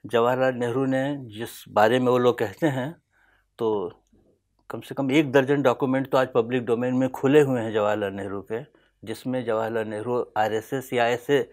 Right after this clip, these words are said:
तमाम सोच के बारे में क्या सोचते हैं, वो बात उन्होंने रखी है।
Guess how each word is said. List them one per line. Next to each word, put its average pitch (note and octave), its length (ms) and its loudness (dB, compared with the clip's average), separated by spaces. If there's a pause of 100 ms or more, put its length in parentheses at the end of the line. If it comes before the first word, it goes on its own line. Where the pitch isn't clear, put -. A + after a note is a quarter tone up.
(320)
तमाम C#3 300 6
सोच D#3 380 4
के E3 120 4
बारे C3+ 240 8
में C3+ 120 0
क्या C3 160 2
सोचते C3 360 -6
हैं, C#3+ 220 -2 (280)
वो A#2+ 80 -4
बात G#2+ 240 -2
उन्होंने F#2 320 -12
रखी F2+ 260 -14
है। B2 300 -18